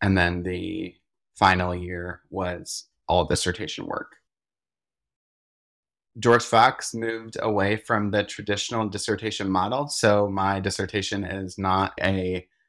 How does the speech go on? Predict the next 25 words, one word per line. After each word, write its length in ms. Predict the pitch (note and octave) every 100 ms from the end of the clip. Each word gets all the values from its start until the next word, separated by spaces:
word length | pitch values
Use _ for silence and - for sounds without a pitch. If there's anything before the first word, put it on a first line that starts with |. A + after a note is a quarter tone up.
| _ _
strictly, 540 | - - G2+ - G2
like, 180 | F2+ F2
written 600 | F#2 - G#2 G2+ F#2+ F#2+ _ _ _ _ _ -
paper. 540 | - - B2 B2 C3 _ _ _
It 100 | G2+
is 140 | G2 -
actually 460 | D2 - G#2 F2
a 40 | F2
project. 600 | - F2 F#2+ C3 C3 -
So 180 | G2+
we 80 | F#2
came 220 | F2+ G#2+
up 160 | G2+ -
with 80 | F#2
a 60 |
project 460 | - G2+ F#2 F2 -
portfolio 800 | F#2 - - G#2+ A2+ A2+ A2 A2+ _ _ _ _ _ _ _ _ _ _ _ _ _ _ _ -
rather 380 | G2+ F#2 F#2+ F#2
than 500 | F2+ F2+ F2 F2+ - _ -
a 80 | F#2
specific 800 | - - - F#2 - F2 E2 - _ _ _ _ _ _ _ _ _ -
written 480 | F#2 F#2 - F2 D#2
dissertation. 800 | E2+ D#2+ D#2 - - D#2 G2 -
So 180 | - G#2
which 300 | G2+ G2+ -